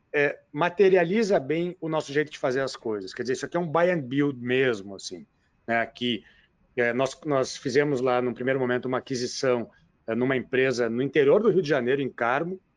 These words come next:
chamada Sumicity. Uma empresa que tinha, na, na ocasião, ah, dois mil e dezoito, tá? Tinha noventa mil, ah, assinantes. A gente foi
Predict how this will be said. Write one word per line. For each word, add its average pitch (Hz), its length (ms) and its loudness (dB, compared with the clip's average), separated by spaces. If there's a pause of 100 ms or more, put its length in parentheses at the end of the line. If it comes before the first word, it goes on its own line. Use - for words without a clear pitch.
(100)
chamada 123 360 -2
Sumicity. 151 800 -6 (500)
Uma 120 80 -2
empresa 131 260 0
que 135 80 -10
tinha, 139 420 0
na, 117 380 0
na 123 100 0
ocasião, 123 680 0 (500)
ah, 113 240 2
dois 120 220 2
mil 135 120 -2
e 156 40 -6
dezoito, 127 1000 0
tá? 110 280 -2 (440)
Tinha 143 440 0
noventa 147 680 2
mil, 160 460 -2 (200)
ah, 143 560 2
assinantes. 120 840 -4 (1000)
A 120 140 0
gente 156 600 0 (140)
foi 143 500 4